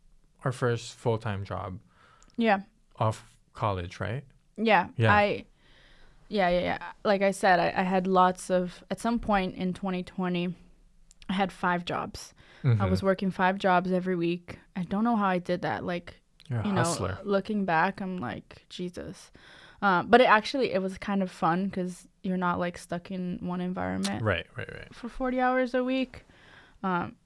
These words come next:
Speaker 2: and that's ho-, very much how I saw, like, the world after school was, like, nine to
Speaker 1: Mm-hmm.
Speaker 2: five and being in this,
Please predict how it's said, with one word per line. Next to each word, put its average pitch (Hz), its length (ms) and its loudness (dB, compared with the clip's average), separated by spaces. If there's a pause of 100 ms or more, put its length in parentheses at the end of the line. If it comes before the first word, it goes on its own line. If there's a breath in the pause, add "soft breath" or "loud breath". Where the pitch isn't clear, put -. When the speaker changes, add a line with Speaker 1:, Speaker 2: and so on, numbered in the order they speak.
(160)
Speaker 2:
and 190 100 2
that's 185 180 -2
ho-, 185 260 -4
very 180 260 2
much 175 200 -6
how 185 140 -4
I 175 120 -2
saw, 170 260 -2
like, 175 300 -4
the 185 80 -4
world 170 360 -2
after 190 420 -6
school 202 360 -4
was, 185 160 -8
like, 165 220 -10
nine 180 240 2
to - 80 -2
Speaker 1:
Mm-hmm. 175 100 -4
Speaker 2:
five 175 380 -4
and 175 480 -10 (100)
being 180 240 -2
in 175 160 -2
this, - 380 -10